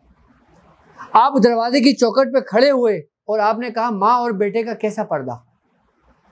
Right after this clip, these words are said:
उस वक़्त आप एहराम की हालत में थे और उस वक़्त आपने सफ़ेद कलर का एहराम पहना हुआ था। फिर जब आपने ये अल्फाज कहे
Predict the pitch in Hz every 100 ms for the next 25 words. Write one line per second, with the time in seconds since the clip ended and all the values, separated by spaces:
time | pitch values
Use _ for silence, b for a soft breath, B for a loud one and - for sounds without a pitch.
0 | - 170 208 214 196 196 - - 156 156
1 | 196 190 160 127 165 175 160 127 120 -
2 | _ _ _ _ _ _ _ _ _ _
3 | 151 170 208 185 214 208 214 170 175 202
4 | 170 170 196 180 180 180 165 151 170 175
5 | 156 156 135 120 113 104 - _ _ _
6 | _ _ _ _ _ - B B B B
7 | - 269 214 254 165 _ _ _ _ _
8 | _ _ _ 175 214 240 247 233 226 180
9 | 214 208 190 208 233